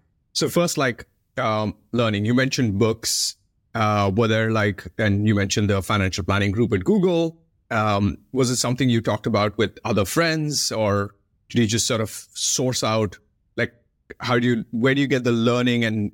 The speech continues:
or was it just pure research? Did you consult, like, any financial advisors, private banks?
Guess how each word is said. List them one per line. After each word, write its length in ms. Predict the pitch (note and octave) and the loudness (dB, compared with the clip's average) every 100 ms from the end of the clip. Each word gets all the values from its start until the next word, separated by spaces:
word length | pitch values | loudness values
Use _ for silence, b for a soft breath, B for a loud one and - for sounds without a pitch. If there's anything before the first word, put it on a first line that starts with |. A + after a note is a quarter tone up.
| _ _ _ | _ _ _
or 120 | A#2 G#2 | -2 0
was 140 | G#2 | 0
it 60 | G#2 | 0
just 260 | A2+ - | 0 -2
pure 200 | C#3+ G#2 | 0 0
research? 440 | G2 F#2 F#2 F2 - | 0 -2 -4 -4 0
Did 120 | A2 | 0
you 80 | A#2 | 0
consult, 480 | D3 G#2+ G#2 G#2 | 0 -2 -2 -2
like, 180 | A#2 G#2+ | -2 0
any 160 | G#2+ G#2 | 0 0
financial 480 | F#2 G2 G2 F#2+ F#2 | 0 0 0 -2 -2
advisors, 580 | F#2 B2+ C#3+ C#3+ C3+ B2+ | 0 0 0 0 0 0
private 320 | A2 G#2+ G2 | 0 0 0
banks? 480 | A#2 C3+ B2+ - | 0 -2 -2 -6